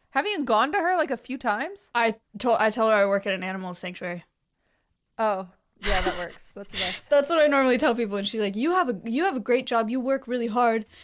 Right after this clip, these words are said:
Speaker 2: and you do really good things." And I, which, like, I do work very hard and
Speaker 1: I mean,
Speaker 2: I
Speaker 1: you
Speaker 2: do
Speaker 1: still
Speaker 2: good
Speaker 1: do
Speaker 2: things.
Speaker 1: those things.
Speaker 2: Yeah, I know, but it's also like, "But, eh, I'm also an influencer." <laughs>
Speaker 1: Also, do you wanna buy my coffee?
Speaker 2: Yeah,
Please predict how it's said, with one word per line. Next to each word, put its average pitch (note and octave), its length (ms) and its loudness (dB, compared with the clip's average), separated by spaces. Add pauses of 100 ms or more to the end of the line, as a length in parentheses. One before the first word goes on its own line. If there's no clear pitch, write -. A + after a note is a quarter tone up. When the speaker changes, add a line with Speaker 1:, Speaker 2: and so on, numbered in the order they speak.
(140)
Speaker 2:
and A3 220 -2 (140)
you A#3 120 -4
do A#3+ 360 2 (340)
really B3+ 240 -2
good A3 240 -4
things." A3+ 440 -2
And A3 160 -4
I, - 100 -8
which, A3+ 260 -4
like, G3+ 300 -2 (640)
I - 40 -10
do G#3+ 140 0
work G3 200 -4
very G3 160 -4
hard F#3 160 -4
and F3+ 80 -4
Speaker 1:
I - 20 -2
mean, C4 80 -2
Speaker 2:
I C4+ 40 -2
Speaker 1:
you C4 80 -2
Speaker 2:
do - 20 -4
Speaker 1:
still D#4 160 -2
Speaker 2:
good B3+ 80 -8
Speaker 1:
do G#3+ 60 -6
Speaker 2:
things. C#4 140 0
Speaker 1:
those F#3+ 200 0
things. F#3+ 360 -10
Speaker 2:
Yeah, C4+ 140 4
I B3+ 80 2
know, A#3 320 4
but G3+ 140 0
it's A3 160 2
also A3+ 240 4
like, G#3 160 2
"But, - 100 -2
eh, C4+ 260 -2
I'm A#3+ 120 -2
also D#4 460 4
an A#3+ 100 0
influencer." C#4+ 500 0
<laughs> - 300 0 (2000)
Speaker 1:
Also, D4+ 280 2
do C4+ 100 -6
you C4 40 -2
wanna C4 140 2
buy D4 160 2
my C#4 120 0
coffee? C4 500 -4 (540)
Speaker 2:
Yeah, C4+ 460 4